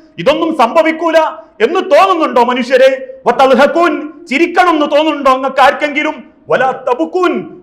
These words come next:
ഒന്ന് കരഞ്ഞൂടെ മനുഷ്യ എന്ന് അള്ളാഹു ആ നമ്മളോട് ചോദിക്കുന്നത്.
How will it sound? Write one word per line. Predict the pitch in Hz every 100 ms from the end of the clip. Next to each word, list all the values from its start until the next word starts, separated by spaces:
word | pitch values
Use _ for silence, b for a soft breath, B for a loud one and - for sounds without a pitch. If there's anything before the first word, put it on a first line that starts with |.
| 151
ഒന്ന് | 226 330
കരഞ്ഞൂടെ | - 202 320 339 233 214
മനുഷ്യ | 214 226 - 226 214 - - - -
എന്ന് | 165 185
അള്ളാഹു | 175 208 233 214
ആ | 208
നമ്മളോട് | 202 202 208 208 196
ചോദിക്കുന്നത്. | 196 185 180 185 160 131 131 - _